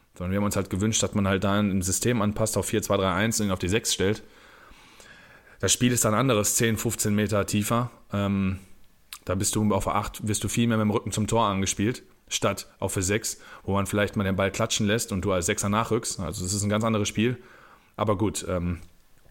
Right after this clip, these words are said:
haben die Trainer dann anders gesehen. Gendovian hat sicherlich ein paar gute Ideen gehabt, noch ein paar gute Tricks gehabt. Was man aber gestern gesehen hat, ist, äh, die Spritzigkeit und Antrittsschnelligkeit von ihm ist halt überhaupt nicht da. Also ich, der kommt gar nicht aus dem Quark.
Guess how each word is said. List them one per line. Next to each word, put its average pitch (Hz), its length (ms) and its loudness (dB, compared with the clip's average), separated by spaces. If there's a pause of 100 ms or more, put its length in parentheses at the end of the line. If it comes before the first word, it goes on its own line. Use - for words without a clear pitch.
(120)
haben 95 100 -4
die 90 100 0
Trainer 95 320 0
dann 92 160 0
anders 92 260 0
gesehen. 98 380 0
Gendovian 110 440 2
hat 110 100 0
sicherlich 120 320 0
ein 110 80 0
paar 107 120 2
gute 117 220 0
Ideen 104 320 2
gehabt, 120 240 0
noch 101 80 0
ein 95 80 0
paar 98 80 0
gute 98 180 -2
Tricks - 260 -4
gehabt. 117 280 0 (340)
Was - 140 -4
man 117 80 2
aber 104 100 2
gestern 104 300 0
gesehen 98 220 2
hat, 98 100 2
ist, 95 200 0
äh, 90 120 0
die 87 80 0
Spritzigkeit 98 540 -2
und 73 60 -6
Antrittsschnelligkeit 92 640 -2
von 92 100 -4
ihm 92 100 0
ist 85 100 -2
halt 82 80 -2
überhaupt 80 200 -2
nicht 110 140 -4
da. 101 260 0 (320)
Also 82 120 -4
ich, - 220 -2 (160)
der - 80 -12
kommt 90 200 -2
gar 90 160 0
nicht 98 120 -2
aus 85 80 -2
dem 87 80 -2
Quark. 95 340 0